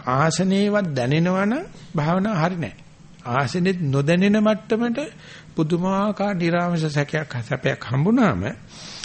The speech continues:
එයා නැගිටලා අර පිදුරු ටික, අර පරණල් ටික සාක්කුවේ දාන්න යන්නේ නෑ. ඒක වේව කෑවා කියලා අඬන්නෙත් නෑ. ඒක තෙමුණයි කියලා පශ්චාත්තාප වෙන්නෙත් නෑ. ඒ ආසනෙ වැඩ අරගෙන ඉවරයි. ඉවරයි.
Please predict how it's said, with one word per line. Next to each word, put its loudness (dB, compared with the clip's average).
එයා 0
නැගිටලා 0
අර -2
පිදුරු 4
ටික, -2
අර -4
පරණල් 2
ටික 0
සාක්කුවේ -2
දාන්න -2
යන්නේ -4
නෑ. -4
ඒක 2
වේව 6
කෑවා 2
කියලා 0
අඬන්නෙත් 0
නෑ. -4
ඒක 0
තෙමුණයි 2
කියලා 2
පශ්චාත්තාප 0
වෙන්නෙත් -2
නෑ. -2
ඒ 0
ආසනෙ -2
වැඩ -2
අරගෙන -2
ඉවරයි. -4
ඉවරයි. -6